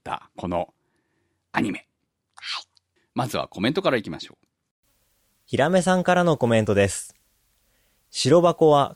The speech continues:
Speaker 3: こうやって頑張って働いている人たちがいるのだから、私も頑張ろうと、私に元気をくれる作品です。一話のオープニングの車のアクションシーンには、「どこのイニシャルなんとかだよ、これで法定速度とか嘘だろ」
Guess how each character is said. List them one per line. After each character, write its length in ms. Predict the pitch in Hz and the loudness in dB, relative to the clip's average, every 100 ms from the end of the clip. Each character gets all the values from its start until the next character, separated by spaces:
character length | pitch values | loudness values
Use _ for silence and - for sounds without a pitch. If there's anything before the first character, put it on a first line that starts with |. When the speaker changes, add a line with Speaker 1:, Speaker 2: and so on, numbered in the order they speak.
| _ | _
Speaker 3:
こ 180 | - 147 | 0 4
う 40 | 151 | 4
や 60 | |
っ 20 | |
て 160 | 147 147 | 2 0
頑 200 | 131 165 | 0 0
張 80 | 170 | -2
っ 80 | - | -2
て 100 | 156 | -6
働 340 | 156 160 165 | -4 -2 -2
い 40 | |
て 120 | 160 165 | -2 -2
い 20 | |
る 80 | 170 | -2
人 160 | 180 | -4
た 100 | 175 | -4
ち 120 | - | -2
が 80 | 151 | 0
い 60 | 147 | 2
る 80 | 170 | 2
の 100 | 165 | 0
だ 100 | 147 | 0
か 100 | 135 | -2
ら、 180 | 107 - | -2 -6
私 340 | 98 95 - | -8 -8 -6
も 140 | 131 123 | -4 -2
頑 220 | 131 143 | -2 0
張 100 | 151 | 0
ろ 120 | 151 | 0
う 60 | 143 | -2
と、 220 | 98 - _ | -6 -8 _
私 320 | 113 101 - | -8 -8 -8
に 80 | 104 | -6
元 200 | 95 135 | -6 -6
気 100 | 143 | -6
を 60 | 131 | -6
く 100 | 113 | -4
れ 100 | 104 | -6
る 60 | 101 | -6
作 240 | 98 - | -12 -10
品 120 | 110 | -4
で 120 | 104 | -4
す。 220 | 101 - - _ _ _ _ _ _ _ _ _ | -4 -8 -18 _ _ _ _ _ _ _ _ _
一 200 | 117 117 | -6 -2
話 100 | 196 | 0
の 220 | 165 127 156 | 2 2 0
オ 40 | |
ー 40 | |
プ 100 | 165 | 0
ニ 80 | 170 | -2
ン 80 | 170 | -2
グ 80 | 170 | -2
の 80 | 165 | -2
車 320 | 165 165 165 | -2 -2 0
の 100 | 165 | -2
ア 60 | |
ク 80 | 165 | -2
シ 100 | - | -4
ョ 40 | 175 | -4
ン 80 | |
シ 140 | 165 180 | -2 -4
ー 60 | |
ン 40 | 160 | -2
に 100 | 131 | 2
は、 240 | 107 98 - _ | 2 0 -4 _
「ど 120 | 107 123 | 0 2
こ 140 | 160 | 2
の 140 | 135 | 2
イ 40 | 104 | 2
ニ 120 | 110 | 0
シ 80 | 127 | 0
ャ 40 | |
ル 80 | 123 | 0
な 120 | 131 | 0
ん 80 | 147 | -2
と 100 | 143 | -2
か 80 | 117 | -2
だ 100 | 101 | -2
よ、 200 | 90 - - | -6 -12 -6
こ 160 | 143 | -2
れ 80 | 151 | 2
で 100 | 160 | 2
法 220 | - 160 | 2 0
定 160 | 165 165 | 0 -2
速 200 | 170 160 | -2 -6
度 80 | 147 | -8
と 120 | 135 | -4
か 100 | 123 | -2
嘘 220 | 147 170 | 0 2
だ 100 | 151 | 2
ろ」 160 | 123 | 2